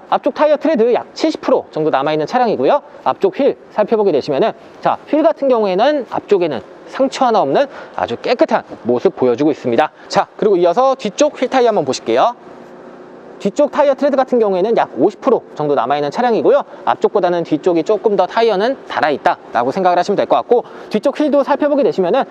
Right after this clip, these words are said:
앞쪽 휠과 마찬가지로 전반적으로 깔끔하긴 하지만 이쪽 사이드 쪽에 아주 미세한 흠집 정도는 있다고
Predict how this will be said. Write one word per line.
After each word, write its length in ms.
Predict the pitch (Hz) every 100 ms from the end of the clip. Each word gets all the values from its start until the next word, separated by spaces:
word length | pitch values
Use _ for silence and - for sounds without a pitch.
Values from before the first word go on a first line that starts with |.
| - -
앞쪽 360 | - - 247
휠과 260 | - 269 185
마찬가지로 520 | 135 - 240 220 208
전반적으로 640 | - 131 185 269 262 233
깔끔하긴 480 | 226 247 247 240 220
하지만 340 | 240 226 214 277 - -
이쪽 280 | 139 170 -
사이드 260 | 233 254
쪽에 320 | 233 139 208 285
아주 220 | - 110
미세한 460 | 107 143 254 220 98 - - - -
흠집 260 | 214 202
정도는 460 | 202 160 135 226 160
있다고 340 | 147 180 143